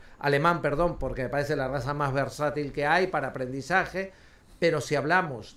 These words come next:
de inteligencia del animal, yo veo perros muy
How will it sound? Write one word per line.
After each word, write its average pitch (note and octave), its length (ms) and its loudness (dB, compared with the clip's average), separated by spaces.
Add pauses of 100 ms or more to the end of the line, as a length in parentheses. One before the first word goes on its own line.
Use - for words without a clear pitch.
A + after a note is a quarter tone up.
de C3 80 -2
inteligencia B2+ 800 -4
del D#3 100 0
animal, D3 480 -4 (880)
yo C3+ 160 0
veo D#3+ 300 4
perros D3+ 400 -2
muy D3+ 340 0